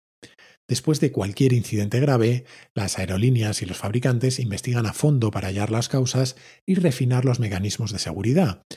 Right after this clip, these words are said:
y no solo los aspectos más mecánicos de los mismos, sino, por supuesto, sus checklists. Mientras tanto, según cuenta Gawande, ante la complejidad, la medicina optó casi por el camino opuesto,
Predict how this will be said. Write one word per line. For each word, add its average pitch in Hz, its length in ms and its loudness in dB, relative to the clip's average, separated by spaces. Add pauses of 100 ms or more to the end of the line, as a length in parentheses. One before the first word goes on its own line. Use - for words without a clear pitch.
(280)
y 160 120 2
no 196 120 2
solo 190 240 2
los 135 180 2
aspectos 127 440 -2
más 120 300 0
mecánicos 98 560 -2
de 98 80 0
los 95 180 0
mismos, 120 420 2 (200)
sino, 127 400 2
por 156 120 2
supuesto, 170 680 2
sus - 300 -2
checklists. - 600 -6 (640)
Mientras 135 260 2
tanto, 131 360 4
según 110 300 0
cuenta 104 300 0
Gawande, 107 640 2 (380)
ante 127 460 2
la 123 140 2
complejidad, 156 680 2
la 131 120 2
medicina 123 520 0
optó 143 320 0
casi 135 300 0
por 113 180 -4
el 98 80 -6
camino 101 360 -2
opuesto, 90 640 0